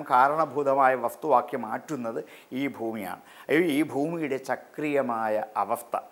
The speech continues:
എപ്പോഴും സഞ്ചരിച്ചുകൊണ്ടിരിക്കുന്ന അവസ്ഥയാണ് ഈ ഭൂമണ്ഡലത്തിൽ രാവും പകലും ഉണ്ടാക്കി ഉദയാസ്തമയങ്ങൾക്ക് സൂര്യനെ പ്രാപ്തനാക്കി മാറ്റുന്നത്.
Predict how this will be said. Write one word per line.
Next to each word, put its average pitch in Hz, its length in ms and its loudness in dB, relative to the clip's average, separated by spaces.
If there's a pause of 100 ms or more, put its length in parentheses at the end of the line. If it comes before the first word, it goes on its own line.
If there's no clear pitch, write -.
(340)
എപ്പോഴും 160 560 0 (120)
സഞ്ചരിച്ചുകൊണ്ടിരിക്കുന്ന 123 1000 -4
അവസ്ഥയാണ് 117 720 -2 (520)
ഈ - 20 -2 (160)
ഭൂമണ്ഡലത്തിൽ 117 680 -4 (400)
രാവും 123 340 4 (100)
പകലും 127 320 -2
ഉണ്ടാക്കി 107 360 -6 (340)
ഉദയാസ്തമയങ്ങൾക്ക് 120 1160 0
സൂര്യനെ 113 440 -8
പ്രാപ്തനാക്കി 107 640 -4
മാറ്റുന്നത്. 104 480 -6